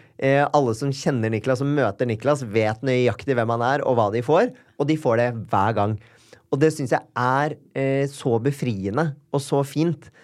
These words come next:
Ehm, og han er, han er veldig morsom, han tar mye plass, av og til litt mye plass, men det er også liksom det som er sjarmerende ved han, og det er liksom, det er så mye. Så jeg, det er nok,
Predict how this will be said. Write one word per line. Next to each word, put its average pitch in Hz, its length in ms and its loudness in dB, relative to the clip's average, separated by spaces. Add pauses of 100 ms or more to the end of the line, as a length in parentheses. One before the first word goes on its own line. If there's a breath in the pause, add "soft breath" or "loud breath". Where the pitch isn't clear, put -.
(340 soft breath)
Ehm, 139 800 0 (180)
og 143 80 4
han 151 240 0
er, 131 380 2 (340)
han 117 140 -4
er 131 100 -2
veldig 127 240 0
morsom, 175 680 -2
han 143 180 0
tar 139 320 0
mye 139 160 -2
plass, - 480 -2
av 139 240 0
og 160 80 -4
til 156 160 -8
litt 156 80 -8
mye 175 400 -4
plass, 190 320 -2
men 165 160 0
det 170 80 0
er 160 80 4
også 156 240 -2
liksom 165 220 -2
det 151 100 2
som 160 140 -4
er 151 80 -6
sjarmerende 151 640 2
ved 151 140 2
han, 156 180 2
og 151 140 -4
det 160 80 6
er 156 100 4
liksom, 156 240 -6
det - 380 -2
er 151 80 -8
så 196 100 0
mye. 175 400 2 (500 soft breath)
Så 180 140 2
jeg, 170 600 4
det 170 100 4
er 160 80 2
nok, 185 240 -2